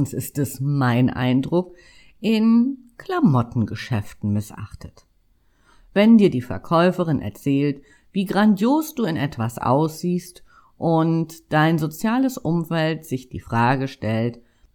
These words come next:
was hat sie wohl an diesem Tag geraucht, als sie dieses Teil gekauft hat? Und irgendwann wird dein soziales Umfeld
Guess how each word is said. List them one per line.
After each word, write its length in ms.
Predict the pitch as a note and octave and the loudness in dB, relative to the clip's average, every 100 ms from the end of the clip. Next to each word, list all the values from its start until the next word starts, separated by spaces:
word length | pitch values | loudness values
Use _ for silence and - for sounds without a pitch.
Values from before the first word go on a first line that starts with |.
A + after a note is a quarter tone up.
| _ - | _ -2
was 240 | A3+ - | -2 0
hat 200 | E3+ D#3+ | -4 -2
sie 200 | E3+ D#3 | -4 -2
wohl 460 | C#3 C#3 C#3 D#3+ F3+ _ _ _ _ | -2 0 0 -2 -10 _ _ _ _
an 240 | A2 A2 | -4 -4
diesem 440 | A#2 F3+ F3+ E3 E3 | -2 0 0 0 -4
Tag 400 | - A#2+ B2+ B2 | -2 0 0 -2
geraucht, 540 | C#3+ F#2 G2 G#2+ - _ _ _ - | -6 -4 -2 -4 -6 _ _ _ -6
als 240 | A2+ A2+ | -4 -2
sie 200 | G#2+ G2+ | -6 -6
dieses 540 | - B2+ A#2 C3 C3 | -2 0 0 -2 -8
Teil 380 | - D#3 C#3 B2 | -6 -2 0 -2
gekauft 580 | - - A#2 F2+ - - | -6 -6 -4 -2 6 6
hat? 240 | G2+ - - _ _ _ _ _ _ _ _ _ _ _ _ _ _ _ | 6 0 -18 _ _ _ _ _ _ _ _ _ _ _ _ _ _ _
Und 140 | G#3+ | 2
irgendwann 920 | C#4+ E4+ F4 F3+ G3 A3 A3+ A3+ B3 F#3 | 2 2 0 2 2 4 2 0 -2 -8
wird 500 | C#3+ E3+ - - - _ | -2 -2 -2 -8 -20 _
dein 240 | D#3 D#3 F3 | 0 2 0
soziales 540 | F#3+ - A#3 A#3 B3 | -2 -2 0 0 -2
Umfeld 680 | G3 G3 F#3+ F#3 F#3+ F#3 | -2 -2 0 0 2 0